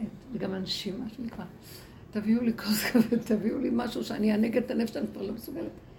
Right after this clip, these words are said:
במקום הזה, אני אומרת לך, "אבא, לקח, אני לא יכולה לסמוך על עצמי יותר."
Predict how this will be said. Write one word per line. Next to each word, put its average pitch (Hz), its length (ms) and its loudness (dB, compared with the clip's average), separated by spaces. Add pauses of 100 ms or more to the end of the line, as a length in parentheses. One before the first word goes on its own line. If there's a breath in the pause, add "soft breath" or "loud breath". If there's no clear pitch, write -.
(220 loud breath)
במקום 214 500 -4
הזה, 247 440 -2 (760 loud breath)
אני 170 120 -8
אומרת 185 220 -12
לך, - 240 -12
"אבא, 180 140 -8
לקח, - 520 -10 (220)
אני 190 160 -4
לא 196 40 -4
יכולה 262 180 -4
לסמוך - 360 -6
על 254 80 -8
עצמי - 260 -10
יותר." 165 280 -10